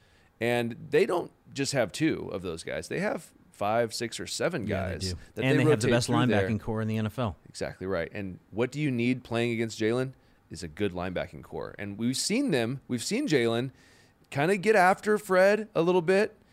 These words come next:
Speaker 1: and, and some of those linebackers. But
Speaker 2: Fred Warner, uh, David Carr's a name dropper, and
Speaker 1: I
Speaker 2: he's
Speaker 1: know.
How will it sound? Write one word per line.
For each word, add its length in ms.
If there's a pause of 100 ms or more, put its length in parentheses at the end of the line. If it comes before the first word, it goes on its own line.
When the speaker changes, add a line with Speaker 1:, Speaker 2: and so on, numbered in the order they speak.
(160)
Speaker 1:
and, 320
and 140
some 140
of 60
those 120
linebackers. 580
But 120
Speaker 2:
Fred 140
Warner, 440
uh, 140
David 300
Carr's 280
a 40
name 240
dropper, 420
and 80
Speaker 1:
I 100
Speaker 2:
he's 80
Speaker 1:
know. 140